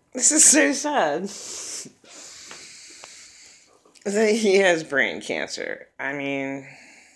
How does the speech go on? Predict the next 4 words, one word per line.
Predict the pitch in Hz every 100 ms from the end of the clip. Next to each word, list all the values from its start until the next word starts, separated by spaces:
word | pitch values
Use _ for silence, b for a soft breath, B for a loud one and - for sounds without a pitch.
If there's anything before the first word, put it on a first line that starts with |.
| B B B B _ _ _ _ _ b b b b b b b b b b b b _ _ _ _
yeah, | - 67 65 - _ -
there | - - -
you | - - - _ _ _ _ _ _ _ _ _ _ _ _ _ _
go. | -